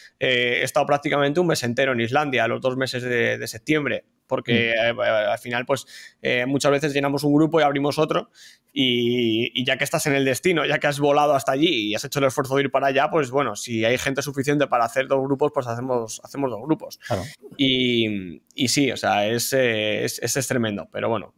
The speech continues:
Speaker 1: como te decía, una experiencia, una experiencia buenísima.
Speaker 2: Claro, sí, sí,
Speaker 1: Mm.
Speaker 2: no me extraña, ¿no? La verdad es que además eso, que lo que hablábamos antes, que como la gente,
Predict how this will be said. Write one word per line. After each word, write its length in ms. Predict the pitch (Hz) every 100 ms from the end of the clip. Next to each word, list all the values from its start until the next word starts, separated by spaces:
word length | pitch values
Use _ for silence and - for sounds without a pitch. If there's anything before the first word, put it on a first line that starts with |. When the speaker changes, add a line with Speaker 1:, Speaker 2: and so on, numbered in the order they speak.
| _
Speaker 1:
como 200 | 131 127
te 80 | 127
decía, 240 | 120 143
una 100 | 143
experiencia, 800 | 143 151 143 135 147 139 131 120
una 120 | 143 135
experiencia 320 | 147 139 131
buenísima. 520 | 120 113 113 104 101 _ - - -
Speaker 2:
Claro, 200 | 113 95 95
sí, 140 | 123
sí, 140 | 107
Speaker 1:
Mm. 20 | 113
Speaker 2:
no 60 |
me 60 | 110
extraña, 360 | - 107 113
¿no? 140 | 104 127
La 100 | 104
verdad 180 | 98 107
es 80 |
que 100 | -
además 600 | 117 107 110 113 - -
eso, 240 | 123 120 113
que 140 | 120
lo 100 | 107
que 80 | 104
hablábamos 360 | 104 113 127 117
antes, 220 | 123 120
que 100 | 120
como 160 | 110 104
la 100 | 104
gente, 420 | 127 123 135